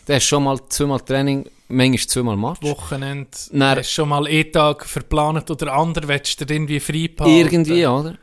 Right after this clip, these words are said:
Speaker 1: Und
Speaker 2: Ja.
Speaker 1: dann, äh, ist noch Tennis gsi und dann hab ich dort noch etwas abgemacht mit jemandem. Und dann hast du einfach schon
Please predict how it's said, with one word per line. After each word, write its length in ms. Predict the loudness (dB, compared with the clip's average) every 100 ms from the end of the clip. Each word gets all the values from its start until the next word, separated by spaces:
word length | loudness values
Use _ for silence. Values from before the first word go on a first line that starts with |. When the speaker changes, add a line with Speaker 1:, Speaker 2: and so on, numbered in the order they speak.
| 0
Speaker 1:
Und 160 | 4
Speaker 2:
Ja. 160 | 6 4
Speaker 1:
dann, 80 | 0 -12 -20 -20 _ _ _ -14 -12 -4
äh, 160 | -2
ist 120 | 0
noch 100 | 0 2
Tennis 400 | 4 4 2 0
gsi 340 | -2 -2 -4 -4
und 140 | 0 2
dann 180 | 2 2
hab 160 | 2
ich 120 | 0 0
dort 220 | 0 0
noch 160 | -2
etwas 220 | -2 -2 -2
abgemacht 380 | -2 -4 -6
mit 120 | -8 -4
jemandem. 460 | -4 -4 -4 -8 -8 -18 -20 -20 -20 -20 -20 -20 _ -6
Und 140 | 0 4
dann 80 | 4
hast 100 | 2
du 40 |
einfach 160 | 0 0
schon 260 | 2 2